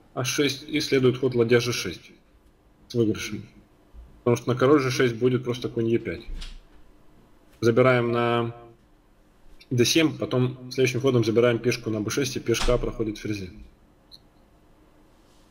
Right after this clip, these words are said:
То есть такая четкая профилактика против хода.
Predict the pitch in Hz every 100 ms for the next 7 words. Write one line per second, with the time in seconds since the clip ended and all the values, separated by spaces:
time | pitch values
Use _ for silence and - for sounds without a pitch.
0 | _ _ _ _ _ _ _ _ - 117
1 | - 127 120 147 120 127 123 123 135 117
2 | - 107 104 113 110 - 120 117